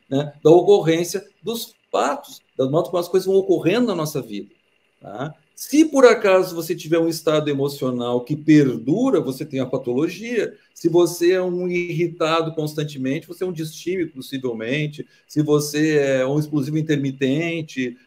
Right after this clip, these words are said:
é, se você é triste o tempo todo, você é deprimido. Se você é alegre o tempo todo, você é um maníaco. Então, os estados emocionais são compostos pelas nossas vivências e sofrem alternâncias.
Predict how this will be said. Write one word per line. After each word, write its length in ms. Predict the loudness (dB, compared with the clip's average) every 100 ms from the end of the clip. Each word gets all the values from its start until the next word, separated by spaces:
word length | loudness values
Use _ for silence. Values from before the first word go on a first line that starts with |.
| _
é, 540 | 0 2 2 4 4 4
se 160 | 0
você 380 | 2 2 2 0
é 40 |
triste 380 | 0 0 -2 -2
o 20 |
tempo 240 | -4 -2 -4
todo, 300 | -4 -2 -2
você 200 | -6 -8
é 20 |
deprimido. 840 | -10 -6 -4 -2 0 0 0 -2
Se 80 | -4 -4
você 200 | -4 0
é 40 |
alegre 240 | 2 0
o 40 | -2
tempo 160 | -10
todo, 220 | -6 -8 -6
você 60 |
é 40 | -6
um 60 |
maníaco. 480 | -4 -4 -2 -4 -6 _ _ -10
Então, 440 | -2 2 0 -2 _
os 160 | -2 0
estados 680 | -2 0 2 2 2 0
emocionais 600 | -2 -2 -4 -6 -4 -6
são 140 | -4 -6
compostos 580 | -6 -4 0 0 -2 -8
pelas 300 | -2 -2 -2
nossas 300 | -8 -8 -10
vivências 640 | -10 -6 -6 -6 -10 -14
e 60 |
sofrem 460 | -8 -2 -2 -2 -4
alternâncias. 840 | -2 -2 -2 -2 0 0 -2 -12